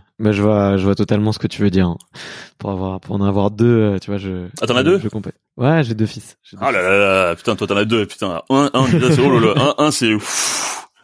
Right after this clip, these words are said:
Speaker 1: Ouais, ouais, bah, carrément, carrément. Mais bon, <laughs> faut, c'est que de l'organisation, hein.
Speaker 2: Ouais, c'est,
Speaker 1: Franchement,
Speaker 2: après, après,
Speaker 1: après,
Speaker 2: voilà, après, c'est ça, en fait.
Speaker 1: après, tu
Speaker 2: Faut
Speaker 1: deviens un champion de l'organisation.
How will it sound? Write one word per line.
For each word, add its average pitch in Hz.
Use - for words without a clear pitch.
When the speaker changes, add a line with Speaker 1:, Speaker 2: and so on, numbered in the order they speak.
Speaker 1:
Ouais, 127
ouais, 120
bah, 110
carrément, 104
carrément. 98
Mais 101
bon, 101
<laughs> -
faut, 127
c'est 143
que 185
de 165
l'organisation, 135
hein. 95
Speaker 2:
Ouais, 131
c'est, 135
Speaker 1:
Franchement, 127
Speaker 2:
après, -
après, 110
Speaker 1:
après, 135
Speaker 2:
voilà, 135
après, 120
c'est 123
ça, 131
en 120
fait. 104
Speaker 1:
après, 143
tu -
Speaker 2:
Faut 131
Speaker 1:
deviens 127
un 123
champion 135
de 131
l'organisation. 110